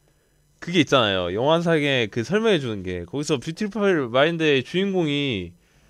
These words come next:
정신병에 걸린 거, 정신병에 걸림에도 불구하고 그, 뭐냐, 문제를 해결하려는 능력이 되게 막 멋있게 나왔거든요. 아, 하지만 갓드보이. 아, 이거 막을 수 없다.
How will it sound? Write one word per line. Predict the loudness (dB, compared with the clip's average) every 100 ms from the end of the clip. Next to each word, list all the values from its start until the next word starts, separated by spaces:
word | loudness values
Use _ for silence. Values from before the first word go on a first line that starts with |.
| _
정신병에 | -6 -2 -2 0 2 2 2
걸린 | 2 0 0 0
거, | 2 0 -2 -6
정신병에 | -6 -6 -6 -8 -8 _ -6 -4
걸림에도 | 0 0 2 2 0
불구하고 | 0 -4 2 4 4 2 -4 -4 -6 -10 _ _ _ _ _ _ _
그, | -4 0 2 0 -6
뭐냐, | -6 -4
문제를 | -2 -2 2 2
해결하려는 | 2 4 2 2 0
능력이 | -2 -2 -2
되게 | -2 0 2
막 | 2 -2 _ _ -6
멋있게 | -4 0
나왔거든요. | 4 4 4 0 -2 -8 -14 _ _ _ _ _ _ _ _ _ _ _ -4
아, | -2
하지만 | 0 -2 -4 -4 -8 -14
갓드보이. | -14 -14 _ 2 2 2 0 -4 -4
아, | -2 -2
이거 | 0
막을 | -2 -2
수 | -6
없다. | -12 -14 -20